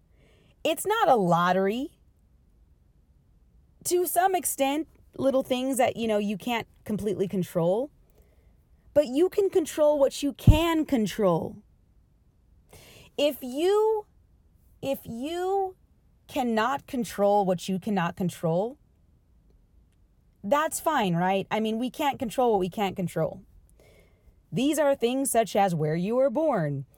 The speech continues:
how tall you are, the weather, to some extent, health problems, what family you were born into, maybe some abusive circumstances that happened in your childhood, things like that.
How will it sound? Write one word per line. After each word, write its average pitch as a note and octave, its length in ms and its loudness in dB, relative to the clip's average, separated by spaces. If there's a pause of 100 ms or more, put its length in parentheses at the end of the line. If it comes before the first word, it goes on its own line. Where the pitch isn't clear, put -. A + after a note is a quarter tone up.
(160)
how A3 200 2
tall D4 300 0
you G#3+ 200 0
are, D#3+ 420 0
the A3 220 0
weather, G#3 560 2 (2750)
to C4 180 -2
some F#4 540 2
extent, G#3 580 -2 (720)
health D#4+ 380 0
problems, F3 800 0 (520)
what C4 220 4
family D#4 400 0
you C4 140 -2
were G#3+ 120 0
born F3+ 300 0
into, D#3+ 460 -4 (1400)
maybe A#3+ 380 0
some C4 420 0 (460)
abusive C4 560 2
circumstances A3+ 680 -2
that F#3 100 2
happened F3+ 340 -2
in F3+ 120 2
your E3+ 100 -2
childhood, D#3 600 -2
things C4 240 -2
like B3 180 0
that. G#3 280 0